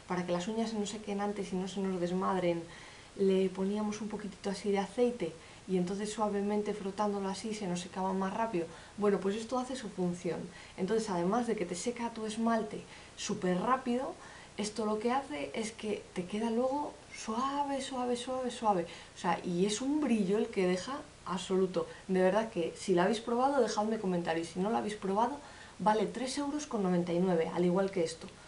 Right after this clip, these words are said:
Todos los esmaltes que vo-, que os voy a enseñar, su precio están en tres euros con noventa y nueve.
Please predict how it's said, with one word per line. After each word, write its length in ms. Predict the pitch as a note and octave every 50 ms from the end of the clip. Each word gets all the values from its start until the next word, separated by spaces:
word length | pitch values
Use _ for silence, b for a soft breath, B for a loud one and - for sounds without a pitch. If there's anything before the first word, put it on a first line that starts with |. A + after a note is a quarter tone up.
| B B B B
Todos 240 | A#3 A3+ B3 B3 A#3+
los 160 | A#3+ A3+ A3+
esmaltes 480 | A#3 G#3+ A3 G#3+ G#3 F#3+ G3+ F#3+ -
que 100 | - G3
vo-, 200 | F#3 F3 F3+ F#3+ - - -
que 120 | - G3 F#3
os 80 | E3+
voy 120 | F3 F#3 F#3
a 40 |
enseñar, 420 | F3+ F3 F3+ F#3 F#3 G3+ B3+ D4+ E4 - B B B B B B B B B
su 200 | B - G#3+ F3
precio 320 | - A3+ A3+ A3+ B3+ A#3+ A3
están 300 | A3 - A#3+ B3+ C#4 D4 - - - - - - - - - - - - - - - - - - - - -
en 200 | - G#3 G3 F#3+
tres 240 | F3 A3 A3 G#3+ -
euros 260 | B3 A#3+ B3 C4+ - -
con 160 | - G#3 F3+
noventa 300 | F3 E3+ E3 E3 F3 E3+
y 60 | E3
nueve. 280 | E3+ F3 E3 E3 -